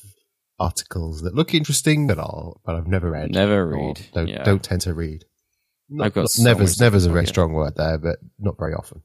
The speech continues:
Speaker 1: Let's put it that way.
Speaker 2: <laughs> I'm just gonna sign into my I F T T T now and see if I have anything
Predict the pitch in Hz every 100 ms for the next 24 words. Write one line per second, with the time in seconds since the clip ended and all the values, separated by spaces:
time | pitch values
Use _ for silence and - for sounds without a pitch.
0 | _ _ - - 87 80 - _ _ _
1 | _ _ _ _ _ - 113 - - -
2 | - - _ _ _ _ - - - _
3 | - 95 117 - 101 101 95 98 - 95
4 | 90 90 87 92 90 - _ _ - 87
5 | 87 90 92 - - - 90 90 90 92
6 | 90 90 90 92 - 92 95 98